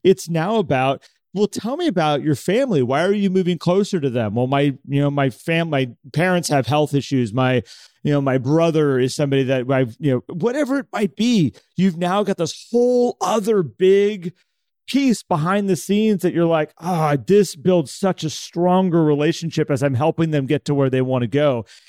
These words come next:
And you have better questions to ask when all of a sudden they get in those sticky negotiation positions where we've all had sellers and buyers that just wanna go like, "Ah, this is too much. I, I'm, I'm done. I'm just gonna stay here.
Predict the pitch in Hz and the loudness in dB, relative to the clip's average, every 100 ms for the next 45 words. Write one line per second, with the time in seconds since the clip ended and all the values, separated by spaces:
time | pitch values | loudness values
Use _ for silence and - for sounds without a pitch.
0 | - 156 156 135 147 262 285 190 135 160 | -6 0 0 2 2 4 4 2 0 -2
1 | 165 151 165 151 156 127 147 - 143 160 | -2 -2 -2 -2 -4 -4 -4 -2 0 0
2 | 143 - 143 143 147 165 175 185 156 151 | -2 -4 -2 0 2 0 0 0 0 0
3 | 175 160 143 - - 160 180 156 147 143 | -2 -2 -2 -2 -2 -2 0 0 2 2
4 | 143 156 156 180 156 156 147 180 185 165 | 2 2 0 0 -2 0 0 -2 -2 -6
5 | _ _ _ - 151 147 147 - 139 143 | _ _ _ -2 2 2 0 -2 -2 2
6 | 151 147 147 139 - 135 143 151 147 131 | 2 0 -2 -4 -2 0 2 2 0 -2
7 | 127 135 151 139 139 147 151 143 139 147 | -2 0 0 0 0 -2 0 0 2 2
8 | 139 131 - _ _ _ _ _ - 240 | 2 -2 -6 _ _ _ _ _ -4 0
9 | 240 233 196 208 - 214 175 - - - | 2 0 -2 -4 -2 0 0 -4 -14 -16
10 | _ - 196 202 185 170 190 165 180 185 | _ -2 0 2 0 -2 -2 0 0 0
11 | 190 - 165 156 175 - 170 143 - 202 | -2 -4 -2 0 -2 0 -2 -2 0 4
12 | 202 175 190 185 185 185 | 4 4 4 4 2 0